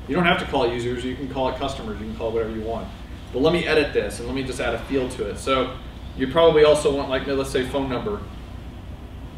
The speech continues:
So I'm gonna add a phone number field to my user resource. I'm gonna hit save. I've now just created, updated the schema for my resource and now accepts phone number in the A P I.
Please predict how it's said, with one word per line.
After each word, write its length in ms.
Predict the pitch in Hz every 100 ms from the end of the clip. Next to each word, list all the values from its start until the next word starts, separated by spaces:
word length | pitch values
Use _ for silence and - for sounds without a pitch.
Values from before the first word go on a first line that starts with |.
| - -
So 100 | 135
I'm 80 | 135
gonna 100 | 135
add 140 | 139
a 80 | 123
phone 200 | 143 143
number 220 | 135 120
field 380 | 110 123 113 - - - - - - - - - - -
to 200 | - 147
my 140 | 143 131
user 320 | 135 131 127
resource. 560 | 131 131 139 131 131
I'm 100 | -
gonna 120 | 131 120
hit 140 | 123
save. 480 | - 139 131 131 131 - - - - -
I've 200 | 117 127
now 640 | 131 139 151 156 156 151 139
just 300 | 139 151 -
created, 600 | - 156 143 143 139 131
updated 440 | 139 139 139 135
the 60 | 127
schema 400 | 117 143 131 127
for 140 | 135
my 100 | 123
resource 540 | 117 131 127 127 120 -
and 100 | 123
now 180 | 123 123
accepts 520 | - - 151 135 -
phone 220 | 143 135
number 300 | 117 107 95 95 - - - - -
in 180 | 156 156
the 120 | 143
A 140 | 135 127
P 140 | 127
I. 240 | 120 -